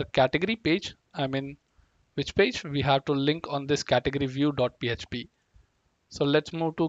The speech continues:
category view dot P H P, and this is our table. Done. And on this table, we have to give the code. So let's see the demo.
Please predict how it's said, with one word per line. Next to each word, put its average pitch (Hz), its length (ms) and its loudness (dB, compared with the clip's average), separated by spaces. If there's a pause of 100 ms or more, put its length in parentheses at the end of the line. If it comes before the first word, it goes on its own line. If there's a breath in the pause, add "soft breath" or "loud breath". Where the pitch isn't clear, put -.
category 151 640 2
view 147 400 -4
dot 156 260 0
P 135 100 0
H - 180 -2
P, 208 240 -6 (1400)
and 143 260 0
this 143 160 -2
is 156 220 -2
our 143 180 4
table. 123 360 -4 (1300)
Done. 147 220 -2 (920)
And 147 280 -2
on 147 160 2
this 180 180 2 (160)
table, 165 380 2 (240)
we 143 240 0
have 127 260 2
to 294 180 -2 (960)
give 147 180 2
the 143 120 4
code. 123 320 -2 (920)
So 143 220 0
let's 139 460 4
see 160 220 -2
the 147 140 4
demo. 139 440 -2